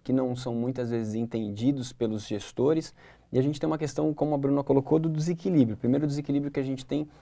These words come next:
é, é essa questão da distribuição das águas, mas também a gente tem uma des-, pelo Brasil, né? Mas também a gente tem uma des-, é, uma má distribuição populacional.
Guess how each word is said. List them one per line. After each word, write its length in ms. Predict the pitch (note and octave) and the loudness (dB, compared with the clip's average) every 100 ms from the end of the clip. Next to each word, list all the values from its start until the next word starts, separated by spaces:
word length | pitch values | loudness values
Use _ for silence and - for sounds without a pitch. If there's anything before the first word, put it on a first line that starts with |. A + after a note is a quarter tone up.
| - - - | -20 -20 -6
é, 720 | B2 A2+ G#2 A#2 A2 A2 G#2 | -2 0 0 -2 -6 -6 -6
é 40 | |
essa 180 | A#2+ B2+ | -6 -4
questão 220 | B2 B2 | -4 0
da 60 | C3 | 0
distribuição 480 | C3+ C#3+ C3+ C3 C3+ | 0 0 -2 -2 -2
das 240 | C#3+ C3 | -2 0
águas, 420 | A#2 A2 G#2+ G2+ - | 0 0 -2 -8 -6
mas 200 | C#3+ E3+ | -4 -2
também 200 | G3 G#3+ | 2 2
a 40 | |
gente 180 | A3+ A3 | 2 -2
tem 140 | - | -2
uma 120 | G#3+ G#3 | -2 -2
des-, 160 | F#3 A2 A2 A2+ | -6 -8 -8 0
pelo 160 | B2 C3+ | 2 4
Brasil, 420 | C3+ A2+ G#2+ C3 | 6 4 2 2
né? 180 | B2+ B2+ | 0 -2
Mas 140 | C3 E3 | -8 -6
também 180 | E3+ | -2
a 20 | F#3+ | -2
gente 160 | F#3+ | -4
tem 80 | F#3+ | -4
uma 120 | F#3 | -4
des-, 180 | F3 E3 B2+ C3+ | -2 -4 -8 -10
é, 220 | - A#2+ - | -6 -8 -6
uma 260 | A#2+ B2 | -6 -6
má 200 | A2+ B2+ E3 | -4 -4 -4
distribuição 560 | E3 E3+ D3 D3 E3+ | -2 -2 0 -2 -4
populacional. 960 | F3+ F3 F3 F3 - F3 D3 A#2+ A2 | -2 -2 -2 -4 -4 -2 -2 0 -2